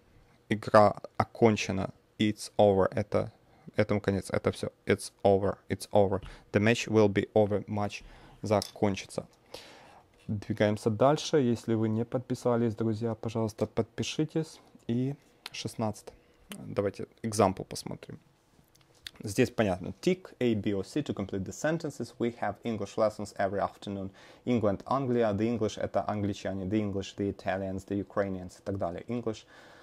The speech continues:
lessons — английские уроки кажд-, каждый день, да? Ка-, ка-, каждый после обеда. М, sixteen. Spanish, Spain, or the Spanish often eat dinner late in the evening. The evening. Spanish,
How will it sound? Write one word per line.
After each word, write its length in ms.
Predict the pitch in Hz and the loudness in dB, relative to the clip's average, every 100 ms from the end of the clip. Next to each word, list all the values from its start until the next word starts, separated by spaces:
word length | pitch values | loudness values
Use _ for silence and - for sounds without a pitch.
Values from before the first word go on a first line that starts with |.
| - - | -12 -2
lessons — 400 | 120 - 127 - | -2 -2 -10 -6
английские 440 | 104 113 - 101 | -2 -2 -4 -8
уроки 320 | 98 123 - - _ - - _ - | -2 -2 -2 -16 _ -20 -20 _ 0
кажд-, 340 | 110 107 104 | 2 2 0
каждый 400 | - 107 101 104 | -2 0 0 -4
день, 340 | 98 101 92 82 | -4 -6 -8 -6
да? 180 | 110 117 - _ _ _ _ - - | -8 -8 -14 _ _ _ _ -18 0
Ка-, 240 | 110 113 | 4 4
ка-, 260 | - 123 95 | 6 4 4
каждый 420 | 139 131 110 113 | 2 2 2 -2
после 380 | - 107 107 104 | -2 -4 0 0
обеда. 320 | 92 85 - _ - - - - - - - | 0 -4 -6 _ -20 -20 -20 -20 -20 -20 -4
М, 220 | 113 113 | 0 0
sixteen. 560 | - - - - 107 - | 2 2 0 0 0 0
Spanish, 720 | - - 139 139 139 - - | -8 2 4 4 2 -2 -6
Spain, 640 | - - 123 120 120 120 - | -8 4 6 6 4 2 4
or 260 | 107 104 | 4 4
the 100 | 104 | 2
Spanish 540 | 101 - 120 123 120 - | -4 4 4 6 2 4
often 360 | 117 113 113 107 | 4 6 2 0
eat 180 | 98 | 0
dinner 280 | 98 117 113 | 2 2 2
late 340 | 104 107 107 - | 2 2 2 -2
in 160 | 107 104 | -6 -2
the 80 | 113 | 2
evening. 420 | 131 117 95 90 - | 2 4 2 0 -6
The 300 | 104 113 113 - | 2 4 4 0
evening. 460 | 143 117 95 92 - - - _ | 0 2 0 -2 -10 -20 -20 _
Spanish, 800 | - - 120 107 107 - - | -8 4 4 4 -2 -4 -8